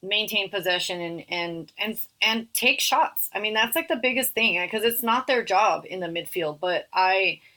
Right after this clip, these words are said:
when you look at how many, how many con-, goals there are, I mean, Saldana and, and Harvey were the <laughs> only ones who didn't score goals from the, goals from the mid,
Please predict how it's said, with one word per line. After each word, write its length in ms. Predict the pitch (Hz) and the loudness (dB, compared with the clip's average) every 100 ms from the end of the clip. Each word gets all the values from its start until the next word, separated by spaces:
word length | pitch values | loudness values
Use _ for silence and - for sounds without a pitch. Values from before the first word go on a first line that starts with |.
| _ - | _ -2
when 140 | 226 | 2
you 80 | 262 | 4
look 160 | 294 330 | 2 2
at 100 | 294 | 0
how 140 | 262 | 0
many, 340 | 254 247 - - | 0 -2 -4 -10
how 220 | - 214 | -8 -6
many 180 | 214 208 | -4 -6
con-, 240 | 196 202 - | -8 -14 -6
goals 340 | 185 202 202 | 0 0 2
there 120 | 190 156 | 0 2
are, 180 | 170 | 0
I 40 | 170 | 0
mean, 140 | 180 | -2
Saldana 640 | - 202 202 233 247 226 196 | -2 2 2 4 2 0 -4
and, 280 | 180 180 170 180 | -6 -6 -8 -10
and 100 | 180 | -2
Harvey 300 | 185 190 180 | 0 0 0
were 120 | 185 | 0
the 120 | 233 | 2
<laughs> 20 | |
only 200 | 233 240 | 2 2
ones 380 | 185 185 202 180 | 2 0 0 -2
who 260 | 185 170 - - _ - | -4 -4 -8 -20 _ -6
didn't 200 | 208 196 | -4 -2
score 320 | - 196 190 | -2 0 0
goals 320 | 180 180 185 | 0 0 -2
from 140 | - 175 | -6 -10
the, 100 | 165 _ | -12 _
goals 280 | 185 185 180 | -4 -2 -4
from 120 | 208 | -6
the 80 | 175 | -6
mid, 420 | 170 208 175 170 | -2 0 0 -2